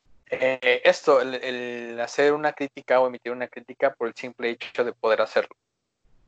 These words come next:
Y muchas veces con el afán de afectar al otro, al leotre.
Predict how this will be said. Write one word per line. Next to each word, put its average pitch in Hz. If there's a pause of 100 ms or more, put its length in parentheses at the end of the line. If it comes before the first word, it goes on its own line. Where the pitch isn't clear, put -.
(100)
Y 113 (140)
muchas 123
veces 127
con 117
el 104
afán 117
de 123 (500)
afectar 113
al 104
otro, - (280)
al -
leotre. -